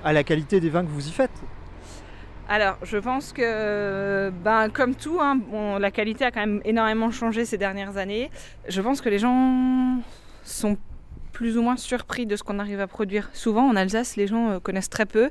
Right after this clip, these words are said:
Speaker 2: et ils ont encore cette image du, que ce soit rouge d'Ottrott ou pinot noir, à servir frais, euh, peu importe la couleur qu'il a, il est toujours très pâle.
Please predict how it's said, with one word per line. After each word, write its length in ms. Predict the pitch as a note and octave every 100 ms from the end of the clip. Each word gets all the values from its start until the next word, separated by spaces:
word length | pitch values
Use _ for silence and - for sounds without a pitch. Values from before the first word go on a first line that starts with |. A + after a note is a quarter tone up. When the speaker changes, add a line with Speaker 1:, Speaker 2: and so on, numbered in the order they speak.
| - - - -
Speaker 2:
et 80 | G3+
ils 100 | G#3
ont 60 |
encore 220 | G#3+ B3+
cette 260 | - G#3+ -
image 320 | G#3+ A#3 F#3+
du, 640 | F3 F#3+ F#3+ F#3+ F#3+ F#3+ F#3
que 100 | -
ce 120 | G#3 G3+
soit 160 | G#3
rouge 180 | G3 G#3
d'Ottrott 340 | G3+ - A#3 G#3+
ou 20 |
pinot 240 | - G3+
noir, 300 | G3 G3+ G#3+ - - - -
à 120 | F#3+
servir 360 | - G3 G3 G3
frais, 400 | - A#3 A#3 A#3+ - - -
euh, 460 | F3+ F3+ F3+ F3 F3+
peu 180 | F3 G3+
importe 280 | G3 G3+
la 80 | G#3
couleur 300 | - G3+ F#3
qu'il 180 | - G3
a, 320 | G3+ G#3+ A3
il 80 | F#3+
est 60 | F3
toujours 200 | G3 -
très 200 | - F#3+
pâle. 340 | - G3+